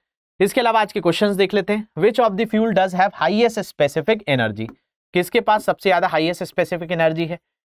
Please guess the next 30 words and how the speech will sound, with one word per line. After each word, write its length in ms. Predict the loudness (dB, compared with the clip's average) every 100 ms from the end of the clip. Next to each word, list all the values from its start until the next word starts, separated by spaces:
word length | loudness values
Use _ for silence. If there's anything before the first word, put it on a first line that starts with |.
| -2
डीजल, 380 | 0 2 2 0
कोल, 280 | 0 0 2
केरोसिन, 460 | 0 0 -2 -4
नाइट्रोमीथेन। 1120 | -2 -4 -4 _ _ 0 2 0 -2 -4 -8 -10 _
किस 180 | 0 2
ईंधन 260 | 2 2
में 120 | 0 -4 -2
उच्चतम 640 | -2 -2 -4 0 -2 -4 -10 _ _
विशिष्ट 360 | -2 0 0 2
ऊर्जा 240 | 2 2
होती 240 | 0 0 0
है? 60 |
डीजल, 320 | 2 2 2 2
कोयला, 300 | 2 2 0
मिट्टी 280 | 0 0
तेल 160 | 0 0
या 100 | 0
नाइट्रोमीथेन? 680 | -2 -2 -4 -4 -4 -6 -6 _ _ _ _
इसके 220 | -2 0 0
अलावा 220 | 2 2
which 440 | 2 0 0 -12 -16 _ _ 0
process 400 | 0 2 -2 0
does 220 | 0 0
the 100 | -2
boiling 420 | 2 2 2 0
fraction 400 | -2 -4 -4 -2
of 80 | -2 0
petroleum 540 | -2 2 2 4 0 -2 _ _ 0
are 340 | 0 0 -4
used? 200 | -6 -12